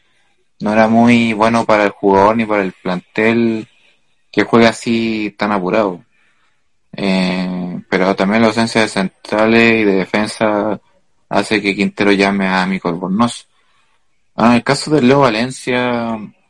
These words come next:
el jugador pidió salir, no, lamentablemente no alcanzó, el libro de pase ya se cerró.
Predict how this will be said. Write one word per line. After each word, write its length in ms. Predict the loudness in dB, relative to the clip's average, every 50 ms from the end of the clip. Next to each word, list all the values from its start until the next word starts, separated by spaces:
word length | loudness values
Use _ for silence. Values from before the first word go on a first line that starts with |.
| _ _ -14
el 80 | -12 -8
jugador 320 | 0 2 4 4 4 2
pidió 260 | 2 2 4 4 2
salir, 560 | 2 0 -2 0 0 2 2 2 4 2 2 0
no, 340 | -2 -4 -8 -8 -8 -8
lamentablemente 560 | -6 -6 -6 -4 -2 -2 0 0 -2 -2 -2 -2
no 100 | -2 -2
alcanzó, 500 | -2 -2 -4 -4 -4 -2 0 2 2 2
el 100 | 2 2
libro 180 | 2 2 2
de 40 | 2
pase 220 | 0 0 0 -2
ya 80 | -4 -4
se 80 | -6 -10
cerró. 500 | -6 -6 -2 0 2 4 4 2 2